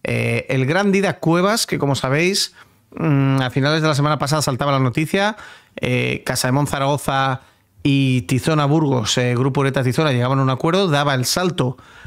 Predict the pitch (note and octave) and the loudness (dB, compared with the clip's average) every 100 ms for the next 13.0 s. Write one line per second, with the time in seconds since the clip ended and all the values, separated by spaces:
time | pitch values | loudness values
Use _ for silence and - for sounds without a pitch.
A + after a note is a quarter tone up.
0 | - - D3+ C#3 C3+ E3 E3 C3 C#3 - | -20 -12 -8 -2 0 2 2 2 2 2
1 | G3 E3+ C#3+ B2+ B2+ B2+ A#2 D#3 D3+ C#3 | 0 0 0 0 2 0 2 0 2 2
2 | B2+ C3 C3 B2+ C#3+ D3 C#3+ D#3 F3 A3 | 0 0 0 0 0 0 0 0 -2 -4
3 | - - _ _ _ _ _ G#3 E3+ E3 | -4 -18 _ _ _ _ _ 0 2 4
4 | B2+ A#2 G#3 A#3 D#3 D3 D#3 D3 C#3 C#3 | 2 0 0 2 2 0 0 2 2 2
5 | C#3 D#3+ G3+ A3 D3+ C3 B2+ A#2+ A#2+ - | 2 2 0 0 0 2 2 0 -2 -4
6 | - - - C3+ D#3+ E3+ D3 F3 D#3+ C3+ | -10 -18 -6 -2 0 2 2 2 2 2
7 | D3 D3 A2 E3 F3+ B2+ B2+ D3+ C#3+ D#3+ | 2 0 0 0 0 0 -2 0 0 0
8 | C3+ B2+ B2 C#3 C#3+ C3+ - _ _ _ | 0 -2 0 2 2 -2 -6 _ _ _
9 | _ _ _ - C3+ B2+ A#2+ C#3+ C3 C3 | _ _ _ -2 0 2 2 0 0 0
10 | B2 C3 B2+ C3 B2+ B2+ B2 C#3 F3+ A#3+ | -2 -2 0 0 -2 -2 0 0 0 -4
11 | - - - - - C#3+ - C3 C3+ E3+ | -10 -18 -20 -12 -2 -2 0 0 2 2
12 | D3+ D3 D3+ C3 A#2+ D3+ E3+ G#3 - | 2 2 2 0 0 0 2 0 -4